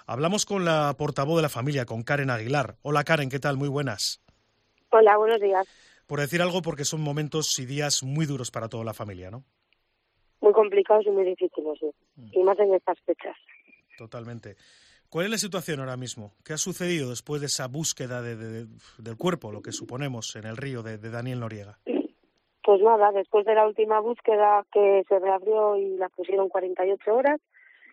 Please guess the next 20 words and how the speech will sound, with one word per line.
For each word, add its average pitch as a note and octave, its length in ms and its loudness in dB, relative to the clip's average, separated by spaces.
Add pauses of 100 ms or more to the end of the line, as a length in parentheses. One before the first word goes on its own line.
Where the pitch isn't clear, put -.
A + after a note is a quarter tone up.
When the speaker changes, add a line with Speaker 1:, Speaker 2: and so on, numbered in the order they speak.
(440)
Speaker 2:
se G#3 100 -2
volvió G3+ 400 2
a A3+ 80 -2 (100)
cerrar A3 640 0 (560)
el A3 180 0
martes A#3+ 520 -2
por G3 160 0
parte G#3 260 0
de G3+ 140 2
la G3+ 80 4
Guardia G3 380 -2
Civil. C4+ 360 2 (840)
El G#3 120 0
gobierno G#3 340 0
de G#3 80 0
Cantabria G#3 460 0
nos G3 180 -4
dejó G3+ 220 -4
el G3+ 60 -2
operativo, G3 760 0